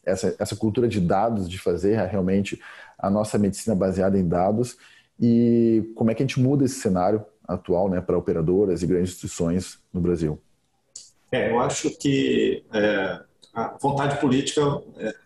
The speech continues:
Speaker 2: ela é inerente à, à pessoa, né? Não dá pra você mudar muito. Mas eu acho que o po-, o maior poder de convencimento do, de um gestor, de uma operadora, de que deve investir em tecnologia pra,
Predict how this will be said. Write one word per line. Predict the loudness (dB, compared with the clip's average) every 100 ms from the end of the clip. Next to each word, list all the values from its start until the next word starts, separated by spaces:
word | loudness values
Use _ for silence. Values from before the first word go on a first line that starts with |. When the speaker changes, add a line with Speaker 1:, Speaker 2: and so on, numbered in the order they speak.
| -10
Speaker 2:
ela | -2 0
é | 2
inerente | 2 2 2 0 0 2 2
à, | 0 -2 -10
à | -8
pessoa, | -4 -2 0 0 2
né? | 2 2
Não | 4 2
dá | 2
pra | 0
você | 0 0 0 0 0
mudar | 0 0 0
muito. | 0 -2 -2
Mas | -2 2
eu | 2
acho | 0 -2
que | -2
o |
po-, | 0 -2 -2 -4
o |
maior | -2 0 0
poder | -2 0 0
de | 0
convencimento | -2 -2 0 0 0 0 0 0 -2 -8 -6
do, | -8 -6 -8
de | -2
um | 0
gestor, | 2 0 -2 -2 0 0
de |
uma | 0 0
operadora, | 0 0 0 0 -2
de | -4
que | -2
deve | 2 2 2 0
investir | 0 -2 -2 0
em | 0
tecnologia | 0 -4 -4 -8 -8 -4 0 2 2
pra, | 0 -2 -2